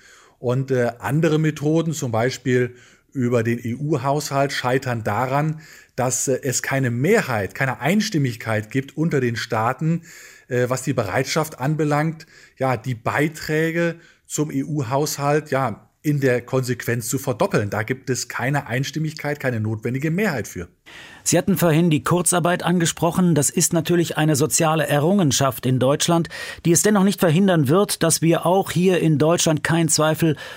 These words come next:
Speaker 2: höhere, eine höhere Arbeitslosenquote haben werden. Wie gefährlich wird das für den Binnenmarkt?
Speaker 1: Die steigende Arbeitslosigkeit ist natürlich in gewisser Weise Sprengstoff auch für die Währungsunion. Wir in Deutschland können damit recht gut umgehen,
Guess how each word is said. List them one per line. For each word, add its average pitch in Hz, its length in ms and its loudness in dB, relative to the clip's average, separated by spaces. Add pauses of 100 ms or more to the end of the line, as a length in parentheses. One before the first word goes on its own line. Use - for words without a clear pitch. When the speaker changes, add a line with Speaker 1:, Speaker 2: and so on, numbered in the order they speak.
Speaker 2:
höhere, 170 480 4
eine 151 180 4
höhere 156 360 4
Arbeitslosenquote 143 1080 2
haben 135 380 2
werden. 123 320 2 (260)
Wie 135 320 0
gefährlich 175 540 2
wird 156 240 2
das - 160 2
für 147 80 2
den 135 160 4
Binnenmarkt? 104 720 0 (140)
Speaker 1:
Die 127 280 0
steigende 131 480 -2
Arbeitslosigkeit 143 1000 -2
ist 147 280 -2
natürlich 147 540 -2
in 135 100 -6
gewisser 127 380 -2
Weise 123 220 0
Sprengstoff 143 600 -2
auch 147 320 0 (340)
für 143 160 -4
die 131 160 0
Währungsunion. 147 720 0 (320)
Wir 143 180 4
in 131 80 -2
Deutschland 151 540 0
können 147 240 0
damit 131 300 -2
recht 135 220 -4
gut 113 260 -8
umgehen, 151 640 2